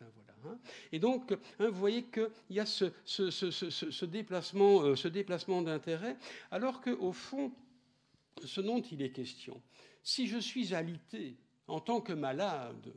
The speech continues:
eh bien, moi, si vous venez dans ma chambre, bien entendu que vous devez faire ce qui doit être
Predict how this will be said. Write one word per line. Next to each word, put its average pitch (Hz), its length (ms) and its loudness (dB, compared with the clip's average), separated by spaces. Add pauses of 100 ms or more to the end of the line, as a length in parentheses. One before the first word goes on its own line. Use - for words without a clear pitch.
(460)
eh 156 80 -6
bien, 208 220 2
moi, 190 180 0
si 208 160 -4
vous 160 160 -2
venez 170 220 -2
dans 175 160 -2
ma 135 140 0
chambre, 208 420 -6
bien 165 180 -2
entendu 208 400 0
que 247 80 -6
vous 196 160 -4
devez 180 260 -6
faire 254 300 -12
ce - 120 -16
qui 208 180 -16
doit 208 200 -8
être 220 280 -10